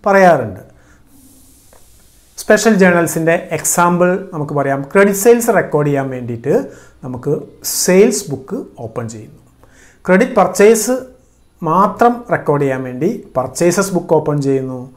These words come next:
ക്യാഷ് ട്രാൻസാക്ഷൻസ് മാത്രം റെക്കോർഡ് ചെയ്യാൻ വേണ്ടി ക്യാഷ് ബുക്ക് ഓപ്പൺ ചെയ്യുന്നു. പർച്ചേസ് റിട്ടേൺസ് രേഖപ്പെടുത്താൻ വേണ്ടി പർച്ചേസ് റിട്ടേൺസ് ബുക്കും സെയിൽസ് റിട്ടേൺസ്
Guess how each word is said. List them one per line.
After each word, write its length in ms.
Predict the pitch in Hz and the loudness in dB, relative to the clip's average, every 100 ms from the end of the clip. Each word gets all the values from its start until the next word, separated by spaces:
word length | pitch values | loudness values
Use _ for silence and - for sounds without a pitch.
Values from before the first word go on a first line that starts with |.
| _ - _ - | _ -20 _ -2
ക്യാഷ് 320 | 151 185 220 214 | 2 2 0 2
ട്രാൻസാക്ഷൻസ് 680 | 196 190 190 185 180 175 170 151 | 2 4 2 2 0 -2 -2 0
മാത്രം 380 | 156 165 190 196 165 | 0 0 0 2 0
റെക്കോർഡ് 300 | 156 147 143 | -2 -2 -2
ചെയ്യാൻ 160 | 135 131 | -2 -6
വേണ്ടി 220 | 123 185 - - - | -6 -6 -8 -14 -8
ക്യാഷ് 340 | 120 120 135 165 | -6 -4 -4 -6
ബുക്ക് 180 | 165 175 | 0 2
ഓപ്പൺ 200 | 160 139 127 | 2 -2 -6
ചെയ്യുന്നു. 360 | 123 117 120 120 - - - _ _ 147 | -8 -8 -10 -12 -16 -20 -20 _ _ -4
പർച്ചേസ് 580 | 139 - 190 202 202 - - - - 151 | -2 0 4 4 4 -2 -8 -12 -4 -2
റിട്ടേൺസ് 520 | 151 196 202 226 - 165 | 0 2 4 2 0 0
രേഖപ്പെടുത്താൻ 560 | 143 110 131 123 131 127 | 0 -2 -6 -6 -8 -8
വേണ്ടി 240 | 123 160 240 - - _ - | -6 -4 -6 -10 -20 _ -10
പർച്ചേസ് 440 | 120 - 180 185 151 | -6 0 0 0 -4
റിട്ടേൺസ് 360 | - 127 - - | -6 -10 -10 -14
ബുക്കും 280 | - 131 220 - - _ - - | -12 -8 -8 -10 -18 _ -12 -4
സെയിൽസ് 360 | - 202 262 269 | 2 4 4 2
റിട്ടേൺസ് 420 | 214 185 180 185 | 0 2 0 0